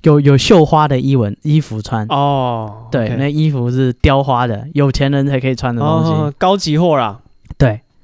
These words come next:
Speaker 1: 啊，然后呢，还可以吃，吃都是吃珍馐。
Speaker 2: 各种奢侈品。
Speaker 1: 对，有调味过的。
Speaker 2: 哦。
Speaker 1: 通常是有加M S G，就是味精。
Speaker 2: <laughs> 加味精。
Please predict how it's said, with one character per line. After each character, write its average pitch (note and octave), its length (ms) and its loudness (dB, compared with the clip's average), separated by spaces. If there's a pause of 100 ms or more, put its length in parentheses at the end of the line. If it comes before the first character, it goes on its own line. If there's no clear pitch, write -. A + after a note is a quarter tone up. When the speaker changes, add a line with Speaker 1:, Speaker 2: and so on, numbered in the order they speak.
(240)
Speaker 1:
啊， C#3+ 100 0
然 C#3+ 140 4
后 D#3+ 120 4
呢， C#3+ 120 4
还 C3+ 140 0
可 C#3 100 -2
以 - 40 -4
吃， - 360 -12 (260)
吃 E3+ 260 2
都 E3 120 4
是 D#3 120 2
吃 D3+ 200 -2
珍 C#3+ 300 0
馐。 B2+ 340 -2 (160)
Speaker 2:
各 F#3 200 0
种 C#3+ 180 -2
奢 D#3+ 220 -2
侈 C#3+ 200 -6
品。 B2 220 -8 (160)
Speaker 1:
对， A#2+ 140 0
有 B2 120 2
调 C#3 240 2
味 D3+ 200 2
过 B2+ 200 0
的。 C#3+ 200 -10 (120)
Speaker 2:
哦。 A2+ 380 -8
Speaker 1:
通 D3+ 160 0
常 C3+ 180 0
是 C#3 120 0
有 A#2 80 0
加 B2 220 -2
M A#2 200 -4
S A2+ 220 -6
G， G#2 200 -10
就 A2 140 -10
是 G#2 240 -14 (240)
味 A#2 140 0
精。 A2 260 -4
Speaker 2:
<laughs> - 80 -10
加 B2 180 -4
味 C3+ 140 0
精。 F3+ 260 4